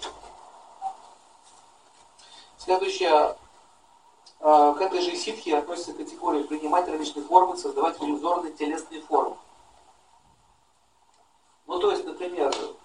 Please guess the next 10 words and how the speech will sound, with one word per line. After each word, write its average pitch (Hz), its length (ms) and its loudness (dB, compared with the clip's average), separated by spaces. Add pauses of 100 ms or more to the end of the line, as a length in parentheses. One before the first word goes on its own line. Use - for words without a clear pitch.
(460)
<laughs> - 200 -6
вы 359 140 2
бьетесь - 300 -4
с - 40 -18
кем-то, - 300 -4
да? - 220 2 (240)
Бьетесь, 165 260 -6 (160)
а - 120 -4
его 330 160 -4 (100)
нет. - 220 -4